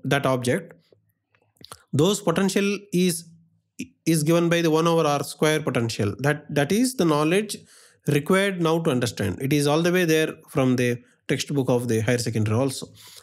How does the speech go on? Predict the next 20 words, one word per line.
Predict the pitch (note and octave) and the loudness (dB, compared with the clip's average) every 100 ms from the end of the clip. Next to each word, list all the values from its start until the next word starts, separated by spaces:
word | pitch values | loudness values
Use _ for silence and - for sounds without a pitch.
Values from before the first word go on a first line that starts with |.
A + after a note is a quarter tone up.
| - - | -20 -12
So | - B2+ A#2 - _ A#2+ | -2 0 0 -8 _ -2
once | E3 G#3+ | -2 0
this | E3+ F3+ | -2 0
is | G#3 | -2
clear, | - F#3+ F#3+ G3 - - _ - _ _ | -2 2 2 2 -2 -12 _ -20 _ _
if | C#3 | -2
the | C#3 | 0
first, | B2+ E3 E3 | 0 -2 0
if | D#3 D3 | -4 -2
the | D3 | -2
first | D#3 - | -2 0
two | F3+ E3+ E3+ | -2 0 0
terms | E3 D#3+ E3 | 0 0 -2
are | C#3+ | -2
clear, | D3+ C#3+ C#3+ | 0 0 0
therefore | C3 B2+ C3 C3+ C3 | 0 0 -2 -4 -4
you | C#3+ | -6
can | C3 C3 | 0 2
now | C3 E3 | 2 2
imagine, | D#3 D3+ D#3 C#3 A2 | 0 2 2 0 -4